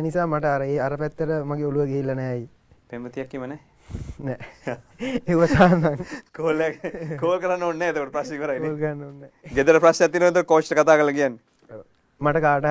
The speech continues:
Speaker 1: මට, මට කෝල් එකක් ගන්න ඕන නම් අයියේ මං ගා-, මට උවමන කට්ටිය නම්බර් ලියාගෙන තියෙන්නේ.
Speaker 2: හ්ම්.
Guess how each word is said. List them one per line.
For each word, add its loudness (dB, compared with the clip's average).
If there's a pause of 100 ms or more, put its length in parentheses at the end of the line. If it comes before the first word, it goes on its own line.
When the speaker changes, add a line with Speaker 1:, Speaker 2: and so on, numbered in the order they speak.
Speaker 1:
මට, -2
මට -2
කෝල් 2
එකක් 0
ගන්න -2
ඕන -2
නම් -2
අයියේ 2
මං -2
ගා-, 2
මට -2
උවමන 2
කට්ටිය 0
නම්බර් 0
ලියාගෙන 2
තියෙන්නේ. -4
Speaker 2:
හ්ම්. -12